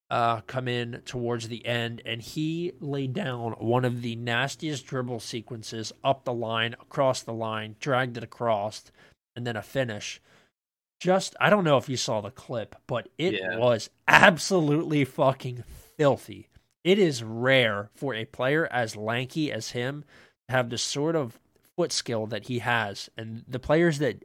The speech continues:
Speaker 1: are able to, to produce that, you look at Zlatan, guys like that, guys that are extremely talented with the ball at their feet and tall. I think Isak is going to have an extremely successful career, whether it's with Newcastle or not.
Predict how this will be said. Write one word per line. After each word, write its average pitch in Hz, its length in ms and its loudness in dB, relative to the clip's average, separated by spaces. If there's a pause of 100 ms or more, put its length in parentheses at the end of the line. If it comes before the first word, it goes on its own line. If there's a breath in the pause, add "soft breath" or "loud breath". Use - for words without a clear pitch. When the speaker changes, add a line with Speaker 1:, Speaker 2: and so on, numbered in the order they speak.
(140)
Speaker 1:
are 135 400 4
able 131 460 -4
to, 110 420 -6 (440 soft breath)
to 170 100 2
produce 117 460 -2
that, 139 380 4
you 123 160 -2
look 127 200 0
at 110 140 -4
Zlatan, 120 840 2 (600 soft breath)
guys 120 340 4
like 120 180 0
that, 117 380 2 (360)
guys 120 300 2
that 135 120 0
are 110 280 -4 (160)
extremely 123 480 -6
talented 120 360 -8
with 127 120 -8
the 113 40 -14
ball 110 200 -4
at 117 80 -4
their 113 100 -8
feet 117 360 -10 (180)
and 123 440 -2
tall. 117 540 0 (1080 soft breath)
I 165 100 4
think 196 220 -2
Isak 151 480 2
is 127 120 -4
going 127 220 -4
to 131 120 -8
have 123 220 0
an 107 80 -8
extremely 117 720 -2
successful 101 640 -6
career, 104 420 -8
whether 135 280 2
it's 160 120 0
with 139 140 0
Newcastle 127 640 0
or 107 120 -10
not. 104 360 -2